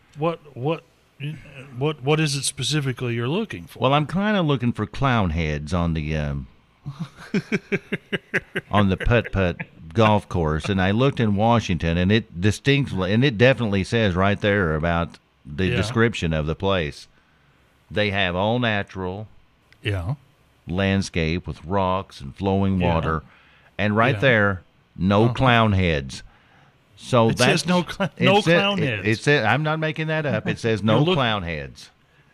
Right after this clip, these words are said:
Speaker 1: But you're looking for a clown head.
Speaker 2: I was looking for that, but I can do without that.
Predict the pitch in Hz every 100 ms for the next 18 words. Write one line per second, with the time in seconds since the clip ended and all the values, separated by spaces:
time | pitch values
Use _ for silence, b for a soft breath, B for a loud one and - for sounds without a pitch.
0 | - 147 160 160 160 208 185 147 131 98
1 | 131 107 90 82 131 147 156 147 196 196
2 | 160 135 117 113 98 131 156 180 165 190
3 | 196 175 170 165 120 92 73 76